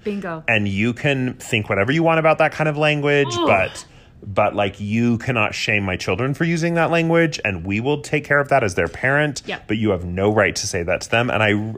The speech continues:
Speaker 2: I literally think that's the last time. I think this was a few months before the divorce, but I think it's the last time that my mom and my ex-wife, Gary, spoke. And to be fair, and Gary's probably listening right now,
Speaker 1: Mm-hmm.
Speaker 2: I was really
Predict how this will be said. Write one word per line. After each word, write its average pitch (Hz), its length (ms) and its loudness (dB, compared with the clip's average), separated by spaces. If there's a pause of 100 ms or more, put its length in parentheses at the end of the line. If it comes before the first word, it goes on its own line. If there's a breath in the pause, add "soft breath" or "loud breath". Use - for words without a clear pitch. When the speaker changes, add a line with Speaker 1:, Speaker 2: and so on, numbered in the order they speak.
(120)
Speaker 2:
I 139 60 2
literally 202 480 2
think 151 220 -4
that's 117 180 0
the - 80 -6
last 92 320 2
time. 95 380 -4 (320 loud breath)
I 135 60 4
think 165 180 0
this 165 160 0
was 120 120 -2
a 120 60 -4
few 123 220 -4
months 113 260 -2
before 110 360 -4
the 117 100 -4
divorce, 139 380 -2
but - 120 0
I 98 80 4
think 98 180 -6
it's 95 120 -8
the 90 60 -4
last 82 260 0
time 85 180 -6
that 80 160 -8
my 87 140 -8
mom 82 520 -6 (520 loud breath)
and 90 180 -4
my 82 140 -4
ex-wife, 76 580 -6
Gary, 71 480 -6
spoke. - 460 -8 (880 loud breath)
And 190 300 0
to 202 100 0
be 214 140 0
fair, 147 640 0
and 123 180 -2
Gary's 120 280 0
probably 113 300 0
listening 104 300 -2
right 123 180 -2
now, 135 280 0
Speaker 1:
Mm-hmm. 226 360 -6
Speaker 2:
I 117 120 2
was 117 260 2
really 104 800 0